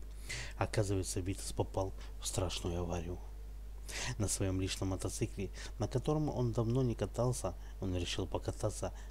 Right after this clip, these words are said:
по московским улочкам. На перекрестке он не справился с управлением и вылетел с дороги. Слава богу,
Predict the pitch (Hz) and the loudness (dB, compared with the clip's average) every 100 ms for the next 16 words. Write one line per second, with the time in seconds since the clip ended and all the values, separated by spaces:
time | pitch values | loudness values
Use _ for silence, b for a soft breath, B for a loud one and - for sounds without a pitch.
0 | - 98 90 - 95 - - 98 90 87 | 0 2 2 0 0 0 0 2 0 -2
1 | - - - - - - - - - - | -4 -6 -6 -8 -8 -8 -8 -8 -8 -8
2 | B B B B 98 - 95 92 110 104 | B B B B 0 4 4 4 2 0
3 | - 92 B B B 104 92 - 92 85 | 0 -4 B B B 2 2 2 0 0
4 | - 95 - 98 98 95 95 90 - B | -2 -2 -2 0 0 2 0 0 -4 B
5 | B 113 95 90 80 - 85 85 90 90 | B 2 4 2 0 -2 -2 0 0 0
6 | - - - - - - - - - B | -4 -8 -8 -10 -10 -10 -10 -10 -10 B
7 | B B B - 101 87 90 101 101 95 | B B B 2 4 4 2 4 2 0